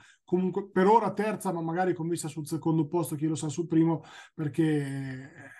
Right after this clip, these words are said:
c'è Bramante, Porto Recanati, che quindi, eh, un-, un'indicazione ce la darà. B-, dovesse perdere Porto Recanati sarebbe la terza sconfitta in fila e non sarebbe proprio un momento migliore, però hanno dimostrato di, eh,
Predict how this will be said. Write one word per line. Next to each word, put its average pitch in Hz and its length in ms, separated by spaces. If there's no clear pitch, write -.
c'è 143 120
Bramante, 147 420
Porto 156 260
Recanati, 160 480
che 143 140
quindi, 147 320
eh, - 1300
un-, 226 240
un'indicazione 202 580
ce 180 140
la 165 60
darà. 165 420
B-, 147 340
dovesse 170 400
perdere 180 300
Porto 180 220
Recanati 185 260
sarebbe 175 220
la 165 60
terza 160 220
sconfitta 170 460
in 165 80
fila 170 360
e 151 260
non 160 160
sarebbe 170 320
proprio 165 240
un 170 220
momento 170 420
migliore, 202 480
però 202 320
hanno 196 160
dimostrato 160 560
di, 160 200
eh, 151 100